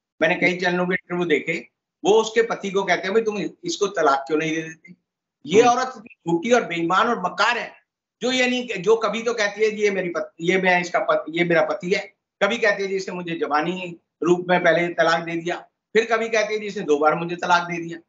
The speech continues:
Speaker 1: ये औरत जो है फर्राटेदार अंग्रेजी बोलती है, कहती है मैं पढ़ी लिखी नहीं हूँ, मैं अनपढ़ हूँ और गुलाम हैदर भी अनपढ़ परिवार का है।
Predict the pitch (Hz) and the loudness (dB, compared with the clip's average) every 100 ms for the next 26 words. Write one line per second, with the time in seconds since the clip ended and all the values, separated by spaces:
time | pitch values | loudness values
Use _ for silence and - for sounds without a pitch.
0 | _ _ - 196 254 254 254 220 247 254 | _ _ -2 2 4 4 2 0 -2 -2
1 | 190 180 190 226 226 214 175 170 175 175 | -2 0 2 0 0 0 -2 -6 -6 -8
2 | 170 175 190 185 _ _ - 202 202 226 | -8 -8 -10 -10 _ _ 0 0 2 2
3 | 233 185 156 151 156 180 170 170 185 190 | 2 -2 -2 -2 -4 -4 -2 -2 -4 -8
4 | _ _ 190 196 156 170 175 214 226 - | _ _ 0 0 0 -2 0 0 -2 -8
5 | - 180 180 180 190 165 156 160 165 175 | 0 2 4 4 4 2 -2 -2 -2 -4
6 | 175 180 180 175 175 165 165 170 | -2 -4 -4 -2 2 2 0 -8